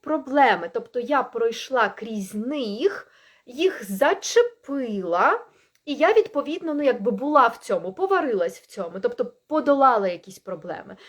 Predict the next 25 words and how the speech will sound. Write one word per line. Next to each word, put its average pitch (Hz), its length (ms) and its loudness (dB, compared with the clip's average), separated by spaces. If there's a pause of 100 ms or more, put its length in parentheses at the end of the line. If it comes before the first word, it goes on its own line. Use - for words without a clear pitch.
(120)
Тобто - 240 -4
go 294 400 0
through 247 300 -2
problems — 370 680 0 (240)
подолати, 277 720 4
пройти 247 500 -4
через 247 440 -4
якісь 208 280 -10
проблеми. 190 640 -4 (760)
В - 20 -20
прямому 294 460 4
сенсі, 220 380 -4
коли 220 240 -2
вони 254 280 -4
мене 233 320 0
чіпляють, 208 1120 -4 (220)
коли 233 260 2
вони 240 280 0
мене, 220 520 -2
ну, 240 180 -4 (260)
реально 226 440 0
торкаються. 202 760 -6 (520)
А, 226 180 4 (100)
і, 403 80 2
наприклад, 381 420 2